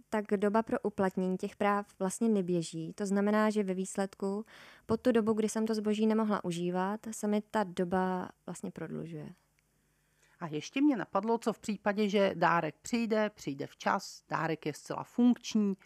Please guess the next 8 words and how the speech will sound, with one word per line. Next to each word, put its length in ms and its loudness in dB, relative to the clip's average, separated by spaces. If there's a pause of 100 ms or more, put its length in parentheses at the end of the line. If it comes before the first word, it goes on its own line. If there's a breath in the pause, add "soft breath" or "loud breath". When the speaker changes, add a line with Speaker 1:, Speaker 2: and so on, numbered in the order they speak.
(520 soft breath)
Speaker 2:
jenom 320 2
se 140 -2
prostě 360 -6
třeba 300 -2
nehodí, 540 -2
někomu 340 -2
se 160 -2
nelíbí. 520 -2